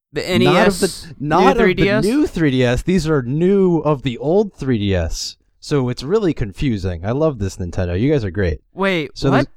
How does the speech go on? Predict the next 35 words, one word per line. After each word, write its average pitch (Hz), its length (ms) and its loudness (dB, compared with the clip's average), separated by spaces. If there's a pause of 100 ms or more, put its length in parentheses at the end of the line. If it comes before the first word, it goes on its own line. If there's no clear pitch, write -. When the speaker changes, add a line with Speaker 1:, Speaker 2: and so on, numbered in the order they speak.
(460)
Speaker 1:
Oh, 196 100 0
so 190 460 0
they're 180 220 -8
new 202 200 0
models 190 540 0
of 165 400 0
the 160 160 -2
old 160 300 0
three 156 200 2
D 143 200 -4
S. 95 200 -18 (540)
Speaker 2:
Yes. 117 600 -4 (1080)
There's 110 220 -2
gonna 127 240 -2
be, 110 500 -2 (560)
the 113 80 -4
Smash 175 360 -2
Bros 170 260 -2
one 147 220 0
was 127 120 -2
already 120 560 0
leaked, 110 580 -4 (120)
but 104 80 0
it's - 120 -8
gonna 101 180 -2
be 120 80 0
a 135 40 -2
Smash 160 320 -4
Bros 107 260 -4
one. 110 340 -2 (760)
I 120 80 0
want 123 220 -2
that 92 180 -2
one. 98 280 -4 (640)
Um, 95 480 -2